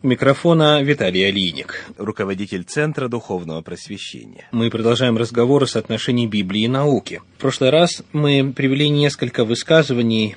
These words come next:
известнейших учёных о соотношении науки и веры в Бога и Библии. Конечно же, речь не идёт о том, что все учёные верят в Бога.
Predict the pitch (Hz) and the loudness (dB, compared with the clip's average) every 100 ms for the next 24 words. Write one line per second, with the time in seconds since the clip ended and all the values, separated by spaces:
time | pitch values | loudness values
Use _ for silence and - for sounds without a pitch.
0 | - 110 127 143 - 110 - 117 120 - | -8 -6 -2 -2 -2 -6 -4 -4 -4 -4
1 | 151 156 151 139 131 120 113 107 107 113 | -2 0 0 -4 -2 -2 -2 -4 -6 -6
2 | 107 - 143 139 120 110 104 _ _ - | -4 -2 0 2 2 2 0 _ _ -2
3 | 107 120 147 - 131 - 143 143 139 139 | 2 2 2 0 -4 -2 0 2 2 2
4 | 135 - 117 113 131 123 123 - 113 110 | 0 -4 -4 0 2 2 0 -4 -10 -8
5 | 104 117 120 113 113 113 - 127 113 110 | -2 0 0 2 0 -2 -6 -6 -2 0
6 | 110 107 104 _ 110 123 117 82 - 50 | 0 -2 -4 _ -6 0 0 -2 -10 -18
7 | - _ _ - 180 214 - 90 80 76 | -20 _ _ 0 4 4 0 -8 -8 -12
8 | _ _ 147 170 - 175 202 165 151 113 | _ _ 4 4 4 2 4 4 2 2
9 | - 101 95 95 113 - 104 - - - | -2 -4 -4 -6 -10 -6 -4 -4 -8 -2
10 | 156 165 156 135 - 123 123 117 117 113 | 0 0 0 -4 -2 0 2 2 0 -4
11 | 104 92 92 92 113 120 120 82 - | -6 -4 -4 -6 -8 -4 -2 -4 -10